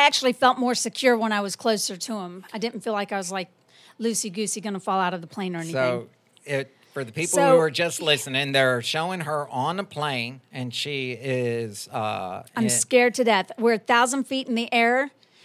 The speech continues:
Speaker 1: We gotta go up to fourteen thousand feet, and I look at the, uh, little thing there on my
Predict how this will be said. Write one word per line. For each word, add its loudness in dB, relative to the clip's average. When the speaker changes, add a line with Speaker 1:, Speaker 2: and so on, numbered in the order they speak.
Speaker 1:
We -4
gotta 2
go 4
up 2
to -4
fourteen -2
thousand -2
feet, -8
and -4
I -2
look -4
at -6
the, -4
uh, -4
little -4
thing -4
there 0
on -2
my -4